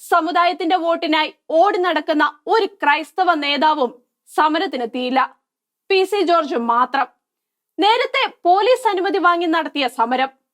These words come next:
നിയമമനുസരിച്ച പ്രകടനം പാടില്ല എന്ന്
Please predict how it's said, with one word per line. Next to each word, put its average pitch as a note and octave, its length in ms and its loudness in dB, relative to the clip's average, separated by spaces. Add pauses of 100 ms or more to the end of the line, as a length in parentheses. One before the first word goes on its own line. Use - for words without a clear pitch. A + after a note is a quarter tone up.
(500)
നിയമമനുസരിച്ച F4 880 0 (280)
പ്രകടനം D#4+ 480 -2 (100)
പാടില്ല E4 380 2 (180)
എന്ന് D#4+ 120 0